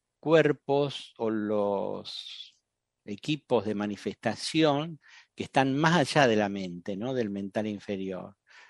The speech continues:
Nosotros siempre solemos hablar del mental superior y del búdico, del átmico no tanto,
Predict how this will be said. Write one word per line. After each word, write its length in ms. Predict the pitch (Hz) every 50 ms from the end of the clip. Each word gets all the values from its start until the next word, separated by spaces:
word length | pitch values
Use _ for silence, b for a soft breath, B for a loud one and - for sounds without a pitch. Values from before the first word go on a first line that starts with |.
| b _
Nosotros 340 | 92 87 110 113 117 110 -
siempre 260 | - 123 127 131 120
solemos 400 | - - 110 113 123 135 127 117
hablar 280 | 117 117 123 139 135 123
del 120 | 113 107
mental 300 | 101 104 104 - 117 107
superior 600 | - - 101 - 104 107 127 143 147 143 139 135 123
y 60 | 113
del 180 | 104 101 98 104
búdico, 560 | 110 123 135 143 135 127 123 - - 120 113
del 140 | 104 104 110
átmico 340 | 113 110 113 110 107 - 104
no 120 | 104 110
tanto, 560 | 107 - 143 135 131 117 110 - 123 123 131